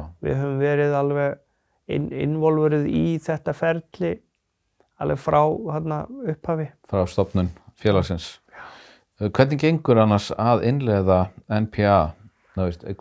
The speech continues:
Speaker 2: er, er fólk, eh, að fá þjónustuna eða það biður um hana?
Speaker 1: E, nei, það hefur nefnilega ekki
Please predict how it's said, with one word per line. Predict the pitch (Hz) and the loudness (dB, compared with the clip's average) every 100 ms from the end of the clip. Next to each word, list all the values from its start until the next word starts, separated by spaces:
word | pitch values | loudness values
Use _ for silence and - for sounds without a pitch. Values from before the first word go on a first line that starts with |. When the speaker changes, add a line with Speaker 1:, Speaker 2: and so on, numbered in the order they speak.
| 107 | -12
Speaker 2:
er, | - 110 107 | -6 -2 -2
er | - 107 101 | -2 -2 -2
fólk, | - 117 110 - - - - | 0 0 0 -10 -20 -20 -20
eh, | - 107 - - 90 - - _ _ _ _ _ _ _ _ | -12 -8 -8 -8 -12 -14 -18 _ _ _ _ _ _ _ _
að | 104 95 | 0 4
fá | 107 | 4
þjónustuna | 110 123 143 - 160 143 | 6 4 4 -2 -4 0
eða | 123 | 0
það | 113 | 0
biður | 120 120 127 | 0 0 0
um | 147 | -6
hana? | 165 139 _ _ _ _ _ - _ _ _ _ _ _ _ _ _ - | -8 -12 _ _ _ _ _ -20 _ _ _ _ _ _ _ _ _ -8
Speaker 1:
E, | 127 131 131 131 135 131 131 | -2 2 4 6 6 4 4
nei, | 127 123 127 131 139 156 190 214 | 4 2 2 2 2 2 0 -2
það | 202 135 139 165 | -4 -4 -4 -4
hefur | 175 185 180 | -4 -4 -4
nefnilega | 170 180 175 180 | -4 -4 -4 -6
ekki | - - 180 | -12 -4 -2